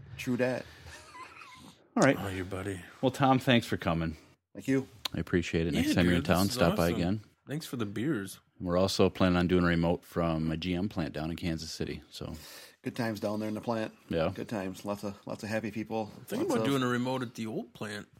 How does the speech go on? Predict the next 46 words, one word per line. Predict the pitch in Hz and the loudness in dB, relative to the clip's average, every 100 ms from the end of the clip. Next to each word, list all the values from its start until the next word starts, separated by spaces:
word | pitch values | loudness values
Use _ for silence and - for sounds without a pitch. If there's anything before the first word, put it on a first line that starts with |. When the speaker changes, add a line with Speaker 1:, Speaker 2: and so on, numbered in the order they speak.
| - | -6
Speaker 3:
too. | 151 180 127 - | -4 -2 -4 2
Speaker 1:
<laughs> | - - - | 2 2 -4
Speaker 3:
You | - 165 | -4 -6
could | - | 2
probably | 139 123 | 2 4
sneak | - 127 107 | 0 -2 0
in | 156 147 | -2 -2
there. | 104 113 - | -4 -6 -6
Speaker 1:
Yeah. | 120 90 - - | -6 -6 -10 -8
I, | - - | -6 -2
I | |
heard | 160 208 | 0 2
they | |
had | 156 | 2
a | |
problem | 175 165 | 2 2
with | 156 | 4
homeless | 156 135 | 2 2
people | 117 - | -2 -2
down | 98 92 | -2 -2
there | 92 | -4
for | 104 | -2
a | |
while. | 92 92 | 0 0
They | 92 | 0
welded | 95 110 110 | 2 2 2
all | 104 | 0
the | 98 | 0
doors | 120 113 | 0 2
<laughs> | |
shut | - - 131 135 | 6 6 4 0
in | |
the | 127 | 0
back. | 107 104 104 95 - - - | 0 2 2 0 -8 -20 -10
So, | - 95 92 - | -4 -2 -2 -4
yeah. | 62 62 - - | -6 -6 -10 -10
Speaker 2:
I | - | 2
Speaker 1:
Lots | - | 4
Speaker 2:
can | - | 6
Speaker 1:
of | 175 | 4
Speaker 2:
imagine | 85 113 123 80 | 4 2 2 0
they | 71 | 0
would. | 95 95 - - | 2 2 0 -4
It's | - | 2
Speaker 1:
Yeah, | 151 | 4
Speaker 2:
been | - - | 4 -2